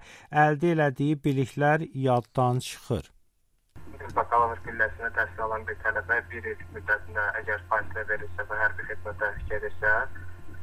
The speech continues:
Speaker 2: ə, yenidən qayıtdıqdan sonra o, ə, əvvəlki, ə, biliklər köhnəlir və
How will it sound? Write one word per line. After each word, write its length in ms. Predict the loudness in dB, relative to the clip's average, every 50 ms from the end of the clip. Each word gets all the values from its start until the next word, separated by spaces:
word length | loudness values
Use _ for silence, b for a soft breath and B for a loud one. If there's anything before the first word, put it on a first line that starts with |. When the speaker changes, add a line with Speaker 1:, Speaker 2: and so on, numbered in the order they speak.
| -6 -6
Speaker 2:
ə, 180 | -6 -2 0 2 4 2 2 2
yenidən 480 | -2 -4 -2 -2 0 2 2 2 2 0
qayıtdıqdan 540 | 2 2 4 4 4 2 2 2 2 0 0
sonra 240 | 0 0 -2 -2 -2
o, 160 | -2 -2 -2 -2 -2
ə, 180 | -2 -2 0 2 2
əvvəlki, 400 | 2 2 2 2 0 -2 -2 -6
ə, 320 | -8 -10 -10 -8 -4 -2 -2 -2 -2 -4
biliklər 460 | -6 -10 -12 -10 -6 -2 -2 -2 -2 -2
köhnəlir 560 | -4 -6 -6 -4 -4 -4 -4 -2 -4 -4 -4
və 160 | -2 -2 0